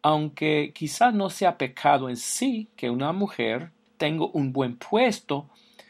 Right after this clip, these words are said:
su prioridad en la vida, según estos y otros textos, debe ser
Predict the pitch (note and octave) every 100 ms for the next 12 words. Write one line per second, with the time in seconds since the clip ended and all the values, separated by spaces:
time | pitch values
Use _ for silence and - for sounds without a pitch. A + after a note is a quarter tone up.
0 | _ _ _ - G3 G3 G3 F#3 F3+ F3
1 | E3+ D#3+ D#3+ E3 D#3+ D3 D#3 C#3+ A#2 -
2 | B2+ C3 C3+ D#3+ F3 E3 E3 D#3+ D3 C#3+
3 | C#3+ B2 - - D3 C3 - - A#2+ B2
4 | D#3+ D#3+ D#3 - E3 B2+ A#2 A#2+